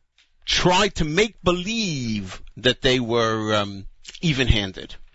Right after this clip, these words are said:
I think that's out, I think even in America,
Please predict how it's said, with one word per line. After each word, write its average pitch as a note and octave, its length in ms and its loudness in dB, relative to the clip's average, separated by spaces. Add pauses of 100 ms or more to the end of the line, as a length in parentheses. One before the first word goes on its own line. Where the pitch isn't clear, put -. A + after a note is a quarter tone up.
(420)
I C#3+ 100 4
think A3 140 6
that's G3 220 2
out, G3 160 2
I C4 80 4
think A#3+ 180 -4
even B3 160 -4
in A3+ 100 2
America, F#3+ 640 -2